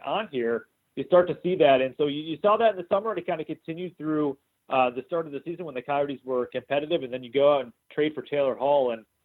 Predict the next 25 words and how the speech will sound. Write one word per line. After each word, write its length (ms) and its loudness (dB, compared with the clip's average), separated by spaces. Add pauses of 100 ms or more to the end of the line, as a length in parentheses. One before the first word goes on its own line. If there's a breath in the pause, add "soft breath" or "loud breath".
(120)
it 80 0
was 160 0
another 360 -4
quantum 560 -6
leap 240 -8
forward. 440 0
They 180 -2
sold 220 2
out, 300 2 (340)
uh, 260 -2 (140)
two 120 2
games 360 0
on 80 -2
their 100 -6
most 300 0
recent 480 -4 (360)
homestand, 600 0
which 200 0
is, 220 -2
uh, 200 2
which 160 -4
is 100 -8
a 20 -8
very 240 2
good 160 -4